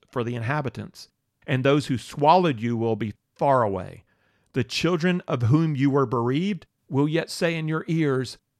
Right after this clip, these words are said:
"The place is too cramped for me. Make room for me that I may live here." Then you will say in your heart, "Who has begotten these for me? Since I have been bereaved of my children and am barren, an exile and a wanderer.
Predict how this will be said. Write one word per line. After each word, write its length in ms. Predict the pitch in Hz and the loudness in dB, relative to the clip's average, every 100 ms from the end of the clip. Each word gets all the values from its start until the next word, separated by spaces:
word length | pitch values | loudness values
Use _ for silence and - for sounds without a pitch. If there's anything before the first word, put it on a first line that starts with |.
| _ | _
"The 60 | - | -8
place 320 | - - 143 | -6 -6 -4
is 120 | 135 | -6
too 120 | - 135 | -6 -6
cramped 380 | - 165 - | -4 -6 -6
for 140 | - 104 | -12 -12
me. 260 | - - _ _ _ | -12 -16 _ _ _
Make 220 | 151 170 | -6 0
room 240 | 156 214 202 | 2 2 -2
for 140 | 117 | -6
me 160 | 98 98 | -6 -4
that 160 | 110 | -2
I 100 | 123 | 0
may 160 | 147 151 | 0 0
live 220 | 180 165 | 0 0
here." 320 | 110 - - _ _ _ _ _ _ _ _ _ - | -4 -8 -14 _ _ _ _ _ _ _ _ _ -2
Then 280 | 131 180 185 | 2 4 4
you 160 | 180 | 2
will 160 | 160 139 | 2 0
say 280 | - 143 127 | 0 0 0
in 100 | 123 | -2
your 160 | 113 | -4
heart, 540 | - - 156 120 - - _ _ _ _ | -6 -2 2 2 -2 -12 _ _ _ _
"Who 220 | 160 175 | 0 2
has 160 | 196 - | 2 0
begotten 580 | 117 107 110 - - | -6 -4 -6 -6 -8
these 240 | 135 135 117 | -8 -8 -8
for 140 | 127 | -8
me? 440 | 117 117 95 98 _ _ _ _ _ _ | -6 -6 -8 -12 _ _ _ _ _ _
Since 220 | - 151 | -4 0
I 180 | 151 160 | 2 2
have 200 | 160 123 | 0 -2
been 180 | 151 139 | -4 -2
bereaved 520 | 123 123 151 175 147 | -2 -2 -2 -2 -4
of 100 | 131 | -4
my 140 | 127 | -4
children 460 | 123 151 156 151 143 - | -6 -2 -2 -2 -6 -8
and 200 | 131 127 | -6 -4
am 180 | 113 | -4
barren, 520 | 110 113 117 95 98 104 _ _ _ 131 | -4 -4 -4 -8 -12 -20 _ _ _ -8
an 140 | 131 | -6
exile 500 | 160 - - 123 120 | -6 -6 -8 -6 -6
and 100 | 120 | -6
a 60 | 117 | -6
wanderer. 680 | 117 110 120 107 98 92 | -6 -6 -4 -6 -10 -14